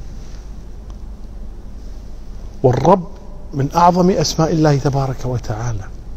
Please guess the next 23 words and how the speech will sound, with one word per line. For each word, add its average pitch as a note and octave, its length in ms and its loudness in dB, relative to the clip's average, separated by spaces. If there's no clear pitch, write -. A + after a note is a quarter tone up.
الرحمن، D3 760 6
وهو D3 220 8
ثاني G3+ 440 6
اسم C3+ 260 2
بعد C#3+ 180 8
اسم D#3 240 4
الله، C#3 260 6
قل B2 100 6
ادعوا A#2+ 220 4
الله C#3+ 340 6
أو C#3+ 180 2
ادعوا C#3 200 8
الرحمن. E3 460 4
وإلهكم C#3+ 680 6
لا، D3 360 4
وإلهكم D3+ 680 4
إله C#3 340 6
واحد C3 340 4
لا C#3+ 240 6
إله C#3+ 340 6
إلا D3 340 6
هو D3 260 6
الرحمن C#3 680 4